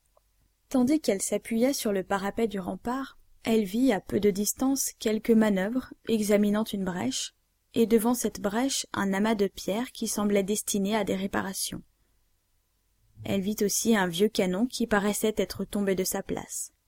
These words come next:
Madame Montoni s'arrêta pour parler à ses ouvriers et leur demander ce qu'ils allaient faire. « Réparer les fortifications, madame », dit l'un d'eux.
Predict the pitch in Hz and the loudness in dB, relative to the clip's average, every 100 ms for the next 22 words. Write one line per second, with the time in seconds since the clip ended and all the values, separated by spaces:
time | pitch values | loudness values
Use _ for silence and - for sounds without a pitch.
0 | _ _ _ _ _ _ _ _ _ _ | _ _ _ _ _ _ _ _ _ _
1 | 233 202 196 196 196 190 185 180 233 - | -4 0 2 2 0 0 0 0 -2 -2
2 | 190 190 202 202 190 - 190 196 214 190 | -4 -2 -2 -2 -6 -4 -2 2 2 2
3 | 202 190 190 185 180 233 269 - - 208 | -2 -4 -4 -4 -2 -2 -2 -6 -2 2
4 | 208 202 208 208 196 233 - 247 208 208 | 2 2 2 2 2 0 -2 -4 -4 -2
5 | 208 220 - 165 175 - _ _ _ _ | -2 -4 -8 -8 -10 -14 _ _ _ _
6 | _ _ _ _ _ _ _ _ _ _ | _ _ _ _ _ _ _ _ _ _
7 | _ _ _ _ _ _ - 226 233 226 | _ _ _ _ _ _ -4 0 4 4
8 | 202 226 202 214 - 190 208 190 - 196 | 4 4 4 0 -6 -4 -2 0 -2 0
9 | 233 185 165 165 - _ _ _ - 202 | 0 0 -6 -8 -12 _ _ _ -6 -4
10 | 180 175 - | -2 -4 -8